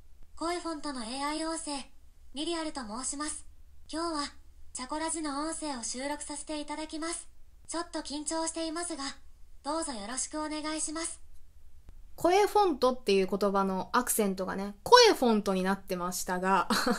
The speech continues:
Speaker 2: <laughs> これね、調整できるんですよ。えーと、なんかね、テキストボックスにその読ませたい言葉を打ち終わると、そのなんか、下に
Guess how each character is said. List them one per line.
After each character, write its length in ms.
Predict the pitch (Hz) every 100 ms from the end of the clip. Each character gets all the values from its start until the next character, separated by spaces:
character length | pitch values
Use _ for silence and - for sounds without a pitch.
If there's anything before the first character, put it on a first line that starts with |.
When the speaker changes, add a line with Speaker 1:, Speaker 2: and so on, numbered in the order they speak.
| 214 -
Speaker 2:
<laughs> 480 | - - - - -
こ 140 | 277
れ 40 | 285
ね、 200 | 262 208
調 260 | 277 311
整 220 | 302 302
で 120 | 294 269
き 120 | 277
る 80 | 208
ん 80 |
で 100 | 165
す 100 | 165
よ。 260 | 160 139 - - - - -
え 240 | 196 190
ー 20 | 185
と、 80 |
な 100 | 180
ん 60 | 180
か 100 | -
ね、 260 | 160 - - - - - -
テ 80 | 302
キ 120 | 370
ス 60 | 370
ト 100 | 339
ボ 120 | 381
ッ 60 |
ク 120 | - 240
ス 140 | 180
に 280 | 170 170 -
そ 100 | -
の 60 | 185
読 120 | 208
ま 120 | 233
せ 100 | 254
た 100 | 277
い 60 | 233
言 240 | 190 180
葉 160 | 180 180
を 320 | 196 185 -
打 120 | 208
ち 240 | 190 240 247
終 140 | 220
わ 120 | 226
る 160 | 233 185
と、 380 | 190 190 - -
そ 160 | - 277
の 180 | 302 302
な 100 | 294
ん 80 | 262
か、 300 | 160 - - - -
下 280 | - 277
に 320 | 196 180 -